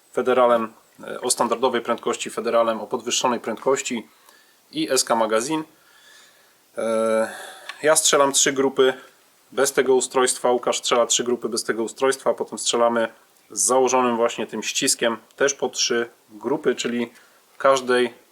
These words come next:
amunicji pięć strzałów.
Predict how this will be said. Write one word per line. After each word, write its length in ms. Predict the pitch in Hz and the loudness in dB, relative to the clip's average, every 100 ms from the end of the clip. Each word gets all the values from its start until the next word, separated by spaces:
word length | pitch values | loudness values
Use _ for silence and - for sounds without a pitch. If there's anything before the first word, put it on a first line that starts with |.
| _ | _
amunicji 760 | 120 120 120 120 120 123 110 - _ _ _ _ _ _ | -2 0 0 0 0 -2 -4 -12 _ _ _ _ _ _
pięć 280 | - 127 - | -4 -2 0
strzałów. 540 | - 131 110 98 - | 0 4 4 2 -4